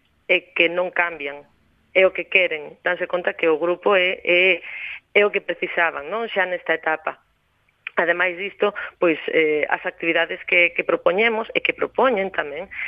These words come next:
eh, son un medio para poñer en práctica, pois, todo o que estiveron aprendendo ata o momento, non? Todas as capacidades e, eh,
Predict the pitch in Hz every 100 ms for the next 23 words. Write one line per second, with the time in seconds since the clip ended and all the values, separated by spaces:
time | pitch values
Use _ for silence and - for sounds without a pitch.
0 | - - 175 165 160 160 190 202 196 190
1 | 208 - 156 147 - 170 180 208 - 180
2 | - - - 240 - - - 175 160 175
3 | 202 208 - 156 151 151 - 151 156 147
4 | - 147 170 277 - - 226 202 170 165
5 | 165 156 - - 170 170 175 117 - 165
6 | 156 151 - - - - 165 156 151 143
7 | 139